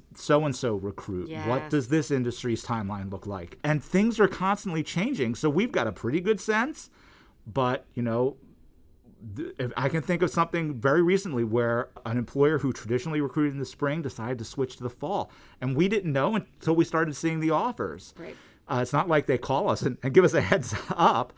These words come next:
Speaker 1: So the way we learn that, obviously from talking with students who come in,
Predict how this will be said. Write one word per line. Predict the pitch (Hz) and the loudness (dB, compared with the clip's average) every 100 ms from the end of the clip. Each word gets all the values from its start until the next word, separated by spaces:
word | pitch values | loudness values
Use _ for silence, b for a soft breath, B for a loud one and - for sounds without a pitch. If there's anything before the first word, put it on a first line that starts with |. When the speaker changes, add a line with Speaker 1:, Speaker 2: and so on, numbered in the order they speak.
| B B B B | B B B B
Speaker 1:
So | - 170 156 156 - | -2 2 4 4 -2
the | 135 160 | 0 2
way | 160 147 170 220 | 4 4 4 4
we | 214 202 | 2 2
learn | 156 120 98 | 2 2 0
that, | 82 131 - - | -4 -8 -8 -6
obviously | 104 117 - 139 135 143 - | -4 -4 0 0 0 -4 -8
from | - 104 | -6 -6
talking | - 113 113 120 | -4 -4 -4 -2
with | 113 110 - | -2 -2 -6
students | - 110 110 107 | -6 -4 -2 -4
who | |
come | 101 - 104 | -8 -6 -4
in, | 139 127 | -2 -2